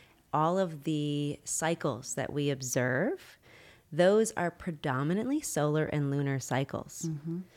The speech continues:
Speaker 1: And that is, you know, sundial-wise, this is how we've been keeping time and meeting up. And keeping time has been hard for humanity, right? For everyone to get on the same page
Speaker 2: Mm-hmm.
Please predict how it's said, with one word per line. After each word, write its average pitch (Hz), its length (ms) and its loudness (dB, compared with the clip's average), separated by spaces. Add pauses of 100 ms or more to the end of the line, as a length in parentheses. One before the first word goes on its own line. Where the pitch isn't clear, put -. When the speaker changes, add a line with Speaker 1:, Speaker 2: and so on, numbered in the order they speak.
(480)
Speaker 1:
And 160 160 2
that 170 140 4
is, 156 240 4
you 151 80 -2
know, 135 120 -2
sundial-wise, 131 800 0
this 170 160 -4
is 185 100 0
how 151 180 0
we've 147 180 0
been 147 140 -2
keeping 147 360 -2
time 139 380 0
and 139 220 -2
meeting 131 320 -2
up. 170 300 2
And 151 120 -2
keeping 226 340 2
time 170 320 0
has 147 160 -2
been 143 160 -2
hard 135 640 -2
for - 160 -2
humanity, 143 640 0
right? 151 260 2
For - 120 0
everyone 151 300 0
to 139 100 -4
get - 180 -4
on 139 160 -2
the 139 80 -2
same 135 300 -4
page 139 580 -4
Speaker 2:
Mm-hmm. 180 240 -4